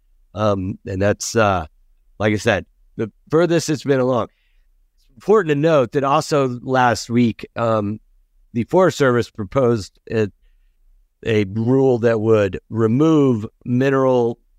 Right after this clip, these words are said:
exploration and oil and gas drilling from two hundred twenty-five thousand acres in the Thompson Divide. Thompson Divide is a big sweeping patchwork of public lands south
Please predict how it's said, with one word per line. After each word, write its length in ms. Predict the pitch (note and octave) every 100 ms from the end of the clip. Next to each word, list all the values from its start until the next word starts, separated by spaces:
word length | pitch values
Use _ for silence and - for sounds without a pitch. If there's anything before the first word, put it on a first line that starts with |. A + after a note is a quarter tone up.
| _ -
exploration 1000 | B2 A2 - A#2+ C#3 D3+ - D3 C3 A2+ -
and 180 | A2 -
oil 260 | A#2+ A2+
and 140 | G#2+ A2+
gas 280 | D3 C3+
drilling 420 | - B2+ A#2+ A2 G#2 _ _ _ _ _
from 240 | A2+ G2+ F#2
two 240 | - E3
hundred 260 | C3+ A#2+ G#2
twenty-five 420 | B2 G#2+ A2 G2+
thousand 300 | G#2 F#2+ G2
acres 380 | G2+ A2 G#2 G2+
in 100 | G2+
the 140 | G2
Thompson 400 | - G#2+ F#2+ G#2+
Divide. 320 | F#2+ G#2 G2+ - _ _ -
Thompson 360 | C#3+ C3 A#2
Divide 320 | A#2+ A2+ A2 G#2+
is 140 | F#2
a 20 |
big 280 | F#2+ A2+ F#2+ -
sweeping 840 | - - A2 B2 A2+ A2+ F#2+ E2+ _ _ _ _ _ -
patchwork 640 | - A#2+ - A2+ A2 - -
of 360 | A#2 G2+ E2+ _ _ _ _
public 340 | - C3 A#2 A2+
lands 560 | A#2 A#2+ A2+ G#2 F#2+ _
south 480 | - - A#2 A#2